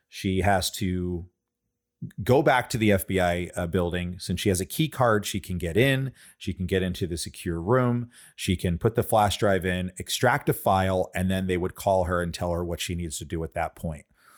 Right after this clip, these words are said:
So that's what she's faced with at that point. Now, Hope turns and looks at the, t-, looks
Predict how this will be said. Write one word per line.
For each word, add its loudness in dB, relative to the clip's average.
So -2
that's 4
what -4
she's -2
faced -4
with -8
at -10
that -6
point. -6
Now, 4
Hope 2
turns 2
and 0
looks 2
at -2
the, -18
t-, -2
looks -2